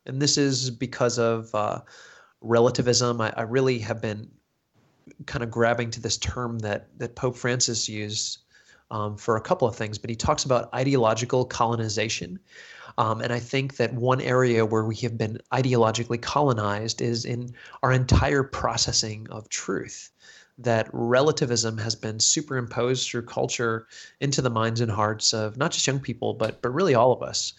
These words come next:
So in an age where self-evident truths are no longer self-evident, how, how do you, how do you start? Well, eventually, of course, you wanna source yourself in scripture and the catechism. You wanna source yourself in, in, in logical thinking.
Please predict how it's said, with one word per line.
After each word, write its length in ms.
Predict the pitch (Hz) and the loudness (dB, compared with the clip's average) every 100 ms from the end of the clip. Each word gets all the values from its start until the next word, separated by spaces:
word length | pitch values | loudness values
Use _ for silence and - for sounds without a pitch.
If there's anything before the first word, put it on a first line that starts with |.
| - - - - - | -18 -20 -20 -20 -2
So 560 | - 139 131 127 - - | 4 6 6 4 -2 0
in 120 | 185 | 4
an 120 | 233 | 4
age 260 | 120 113 117 | 4 0 -2
where 180 | 113 107 | -2 0
self-evident 600 | - 120 143 123 131 139 | 0 0 0 -2 -2 -4
truths 320 | - 120 123 | -2 0 0
are 80 | 123 | 0
no 140 | 117 | 2
longer 280 | 117 123 127 | 2 2 0
self-evident, 680 | - 123 120 113 107 107 113 | 0 0 0 -4 -2 -6 -6
how, 180 | - - | -4 -6
how 240 | - - | -6 -4
do 80 | 180 | -4
you, 500 | 170 143 139 131 131 _ _ _ _ | -2 0 2 0 -4 _ _ _ _
how 100 | - | 2
do 60 | 170 | 4
you 100 | 143 | 6
start? 540 | - - 107 104 135 | 4 4 0 0 -4
Well, 260 | 131 131 - | -2 -2 -4
eventually, 580 | 135 160 190 - 113 107 | -4 -2 0 0 0 -2
of 120 | 107 | -6
course, 420 | - 110 107 - | -8 -6 -4 -6
you 140 | 117 117 | -4 -2
wanna 240 | 117 110 | -2 0
source 440 | - - 135 127 | 0 2 0 0
yourself 440 | 117 - 104 104 - | -4 -4 -4 -6 -8
in 80 | 110 | -2
scripture 480 | - 123 120 - | -2 -2 -4 -6
and 80 | 101 | -8
the 60 | 110 | -6
catechism. 680 | - 123 120 123 117 135 127 - - - - | 0 0 0 -6 -8 -10 -16 -16 -16 -18 -12
You 80 | 113 | -4
wanna 160 | 113 110 | -2 0
source 380 | - 120 117 | 0 0 0
yourself 480 | 123 117 113 107 - | -2 -2 -2 -4 -8
in, 200 | 117 120 - - - _ 117 | -12 -12 -18 -20 -20 _ -10
in, 180 | 113 120 | -8 -6
in 120 | 120 | -2
logical 420 | 113 110 120 113 | 0 0 -2 -6
thinking. 520 | - 123 110 - 123 | -4 -6 -6 -10 -10